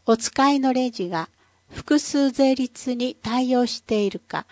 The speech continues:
早めのご確認と準備をお願いします。第三者行為、交通事故などによる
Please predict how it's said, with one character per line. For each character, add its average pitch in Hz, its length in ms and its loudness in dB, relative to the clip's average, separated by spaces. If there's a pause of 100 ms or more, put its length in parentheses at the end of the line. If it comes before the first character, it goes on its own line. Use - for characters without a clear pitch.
(260)
早 262 340 0
め 269 140 -2
の 262 120 -2
ご 233 140 2
確 233 300 -4
認 214 260 -6
と 202 160 -2
準 214 300 0
備 214 160 0
を 214 60 4
お 185 40 -2
願 170 300 -4
い 160 40 -10
し - 160 -12
ま 156 180 -8
す。 - 160 -20 (1200)
第 247 260 -6
三 202 380 -8
者 - 240 -8
行 180 380 -4
為、 160 60 -10 (1300)
交 247 220 2
通 226 260 -4
事 208 140 -8
故 190 160 -4
な 175 180 -6
ど 190 200 -12 (100)
に 226 180 -2
よ 214 160 0
る 214 240 -4